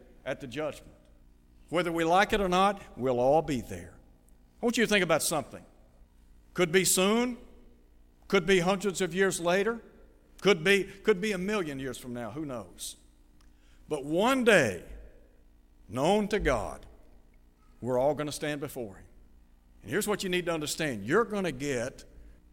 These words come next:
you're gonna get some time face to face with Jesus. You're gonna have the opportunity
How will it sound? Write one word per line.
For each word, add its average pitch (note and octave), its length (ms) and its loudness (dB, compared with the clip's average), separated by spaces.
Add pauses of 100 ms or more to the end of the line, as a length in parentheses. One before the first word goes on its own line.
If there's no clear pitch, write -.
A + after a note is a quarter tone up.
(320)
you're F#3 180 2
gonna G#3+ 200 -2
get E3+ 180 -4
some C3 200 -4
time A#2 440 -6 (100)
face F#3 460 2
to F#3 160 -6
face G2+ 560 -6
with A#2 140 -12
Jesus. - 680 -14 (840)
You're G3 200 -2
gonna A#3 180 -2
have G3+ 160 0
the F3+ 120 2
opportunity D#3+ 880 -4